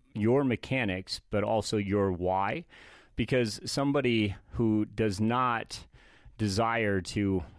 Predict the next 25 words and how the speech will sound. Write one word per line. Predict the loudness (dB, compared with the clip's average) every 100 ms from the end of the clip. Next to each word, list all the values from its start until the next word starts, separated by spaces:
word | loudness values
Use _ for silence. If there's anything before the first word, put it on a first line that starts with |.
| -18 -12 -4
get | -2 0
involved | -2 2 2 2 0 -2
in | -2 -2
competitive | -2 -2 -2 0 0 0 -4 -4
Olympic | -2 0 0 -2 -4
weightlifting, | -2 0 0 -4 -4 -4 -2 -4 -2
or | -2 0
somebody | 0 0 0 2
who's | 2 0 -2
not | -2 -4 -4
trying | -4 -2
to | -2
get | -2 0
on | 0 -2 -6
a | -8 -8
stage, | -4 -2 0 0 -2 -6 -16 -20 -20 -20 -10 -4
um, | -2 -2 -4
for | 0 0
a | 2
bodybuilding | 0 0 2 0 2 -2
show | -2 -2 0 0 -2 -6
and | -4 -2 -2 -2 -2
get | -2 -2
down | -2 -2 -2
to | 0 -2